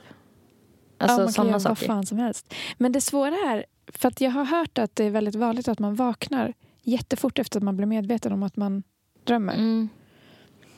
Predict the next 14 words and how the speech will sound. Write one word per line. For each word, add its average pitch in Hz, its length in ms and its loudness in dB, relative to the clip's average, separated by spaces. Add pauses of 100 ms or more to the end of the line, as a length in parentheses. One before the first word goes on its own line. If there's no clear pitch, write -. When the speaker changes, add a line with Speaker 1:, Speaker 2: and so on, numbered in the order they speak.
(180)
Speaker 2:
Det 254 60 0
är - 20 2
som 226 100 2
att 220 60 0
man 226 100 0
väcker 240 300 0
sig 226 120 0
själv, 208 240 2 (120)
typ. - 260 -4 (400)
Speaker 1:
Mm, 214 240 2
blir 196 100 2
för 202 140 2
exalterad 196 640 2
antagligen. 160 460 -4